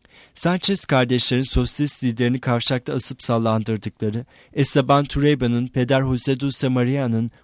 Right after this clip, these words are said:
o tuhaf İncil yorumlarını köylüler arasına yayıyor diye Pedro Tercero Garcia'yı babasının önünde kırbaçtan geçirdiği dönemdi. Jamie'nin adayla dostluğu bir rastlantıyla doğmuştu.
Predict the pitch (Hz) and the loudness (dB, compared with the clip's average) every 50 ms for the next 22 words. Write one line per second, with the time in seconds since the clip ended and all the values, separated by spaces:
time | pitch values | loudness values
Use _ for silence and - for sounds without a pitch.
0 | _ - 139 127 - - 143 143 147 156 - - 135 131 127 139 147 147 135 123 | _ -4 -2 -2 0 0 2 2 2 0 0 -2 -2 0 0 -2 -2 0 2 2
1 | 120 120 120 123 123 120 120 127 127 - - 123 120 123 131 131 117 120 117 113 | 2 2 2 2 2 2 2 0 -2 0 0 0 0 0 0 -2 -2 -4 -4 -4
2 | - - - 120 117 117 117 117 117 120 127 131 131 - - 113 113 110 - - | -4 -4 -2 -2 0 0 0 0 0 0 0 -2 -4 -4 -4 -4 -4 -4 -6 -10
3 | - _ _ _ 143 131 131 - 147 143 - 143 127 131 127 - - 143 139 131 | -18 _ _ _ 0 0 2 2 0 0 0 0 0 0 0 0 0 0 2 2
4 | 131 123 123 127 - - - 139 127 123 123 120 131 123 117 127 127 - - 147 | 2 2 2 2 0 0 0 0 0 0 0 -2 -2 -2 -2 0 -2 -2 -2 -2
5 | 139 135 135 135 131 - 139 131 117 127 123 123 - - 131 131 120 127 117 - | -2 -2 -2 -2 -2 -2 -4 -2 0 0 0 0 0 0 0 0 0 -2 0 0
6 | - 135 120 110 120 117 107 - 110 104 104 107 104 101 101 98 107 - - _ | 0 -2 -2 -2 -2 -4 -4 -4 -4 -4 -4 -4 -4 -6 -6 -8 -10 -14 -16 _
7 | _ _ _ _ _ _ _ _ _ _ _ _ _ _ _ _ - 165 165 180 | _ _ _ _ _ _ _ _ _ _ _ _ _ _ _ _ -2 0 0 0
8 | 190 196 190 190 190 190 190 - 123 - - 151 156 165 160 156 127 127 120 120 | 0 0 -2 -2 -4 -4 -4 -4 -2 0 2 0 0 0 -2 -2 -2 0 0 0
9 | 113 - - - 139 135 135 143 139 131 131 123 120 - - 123 120 117 - 127 | 0 -2 -2 -4 -4 -2 -2 -2 -2 -2 -2 -2 -2 -2 -2 -2 -2 -4 -4 -6
10 | 120 113 113 107 - 113 110 107 107 113 110 - - - 107 - | -4 -4 -4 -4 -4 -4 -4 -4 -4 -6 -6 -8 -8 -10 -12 -16